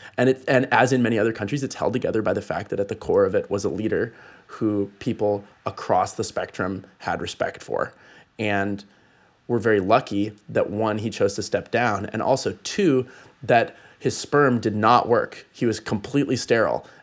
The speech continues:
And so he never had any kids, which meant that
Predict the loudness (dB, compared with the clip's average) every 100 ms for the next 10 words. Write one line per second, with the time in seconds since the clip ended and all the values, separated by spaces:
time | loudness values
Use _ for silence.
0 | _ -2 2 2 4 4 0 -10 _ _
1 | _ _ -2 2 4 6 6 6 4 2
2 | 2 0 0 -6 -16 _ _ _ _ -2
3 | 0 4 2 2 2 0 0